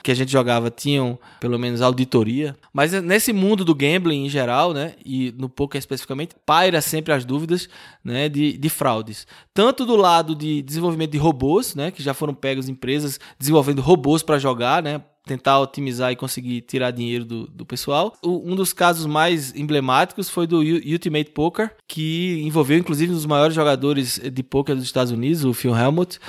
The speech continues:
que era um, um dos garotos propaganda do site, e foi descoberto que esse site, ele tinha, que a gente chama de super users, são usuários com capacidade de ver a carta de todo mundo, né? Então, se você tem um super user,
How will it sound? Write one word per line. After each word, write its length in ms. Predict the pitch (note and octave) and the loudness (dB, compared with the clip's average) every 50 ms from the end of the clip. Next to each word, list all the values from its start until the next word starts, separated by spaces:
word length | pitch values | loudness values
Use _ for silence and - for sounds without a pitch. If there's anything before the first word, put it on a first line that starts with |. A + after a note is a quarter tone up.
| - - | -6 -2
que 100 | - B2+ | 0 0
era 160 | B2 B2 B2 | 2 2 0
um, 320 | B2 A#2 A2+ A2 G#2+ - - - | 0 -2 -2 -2 -4 -6 -8 -6
um 140 | - C3 B2 | -4 -2 -2
dos 140 | A#2+ A#2 A2+ | -2 -2 0
garotos 340 | B2 A#2+ A#2 A#2+ A#2+ - - | 0 0 0 0 -2 -4 -6
propaganda 480 | - B2+ - - A2+ G#2+ G#2+ A2 A#2 | -8 -6 -4 -4 -4 -4 -6 -8 -10
do 80 | A#2 C3+ | -8 -6
site, 420 | - - E3 D#3+ - - - - - - _ _ | -2 0 2 2 0 0 -4 -10 -20 -20 _ _
e 340 | - D3 D#3+ D#3+ D#3 D#3+ D#3 | -4 -2 0 0 0 0 -2
foi 240 | C#3+ - D#3 D3+ D3 | -2 -2 -2 -2 -2
descoberto 640 | D3 - - - D#3 C3+ C3+ D3 E3+ E3+ - F3+ | -2 -4 -4 -2 0 2 2 2 2 0 -4 -6
que 100 | - - | -2 0
esse 180 | E3+ E3+ - F3+ | 0 0 0 -2
site, 440 | E3 - - C#3+ C#3+ E3 F3+ - F3+ | -4 0 0 2 2 2 2 0 -2
ele 100 | E3+ E3 | -2 -4
tinha, 720 | - - - E3+ E3+ F3+ F#3+ G3 F#3+ F#3+ F#3+ F#3 F3+ E3 | -8 -10 -6 -2 -2 0 2 2 2 2 0 0 -2 -4
que 160 | - - D3 C#3+ | -4 -2 -2 -2
a 60 | C3+ | -2
gente 160 | C3+ D3 C#3 | -4 -4 -4
chama 160 | - E3 D#3+ | -4 -2 -2
de 80 | D#3 C#3+ | -2 -2
super 460 | - - - - A3+ A3+ - G#3 F3 | 0 0 0 2 0 2 4 4 4
users, 640 | D3 D#3+ F#3+ F#3+ D#3 C3+ A2+ G#2+ G2 - - - - | 6 6 4 4 2 2 -2 -4 -6 -8 -12 -16 -12
são 180 | - D3 C#3+ C#3+ | -8 -6 -6 -4
usuários 600 | C#3 C3+ C#3+ D3 C#3 C#3 C#3+ D#3+ F3 F3+ E3+ - | -4 -2 2 4 4 6 6 4 4 0 -2 -6
com 200 | _ - D3+ C#3+ | _ -10 -10 -4
capacidade 680 | - D#3 D3 - D3+ D3+ - - C#3+ C3+ C#3+ D3 D3+ D#3 | -2 -2 0 2 2 0 0 -2 0 2 2 2 2 0
de 100 | D#3+ E3 | -4 -6
ver 360 | C3 A#2+ A#2+ C3+ C#3+ D3+ E3+ | -6 -2 0 0 2 2 2
a 60 | E3 | 0
carta 380 | - - C3+ C3 C#3+ D#3 - E3+ | 0 0 0 0 0 0 -2 -4
de 120 | D#3 D3+ | -4 -2
todo 200 | - D#3+ D#3 E3 | -2 -2 -2 0
mundo, 300 | D#3+ C3 A#2+ A2+ A2 A2 | -2 -2 -4 -4 -4 -6
né? 140 | A2 A#2+ C#3 _ _ _ - - | -6 -8 -10 _ _ _ -12 -8
Então, 180 | - C3 - D#3+ | -6 -4 -4 -2
se 80 | D#3 | -2
você 200 | - F#3+ - G#3 | -2 -2 -2 -2
tem 160 | G3 - A3 A3 | 0 0 0 0
um 80 | G#3 | 0
super 320 | F#3+ - G#3+ - G#3+ G3+ G3 | 0 -2 -2 0 2 2 2
user, 400 | G3 G3+ A3 A#3+ A3+ C4 C4+ | 2 2 0 0 0 -2 -2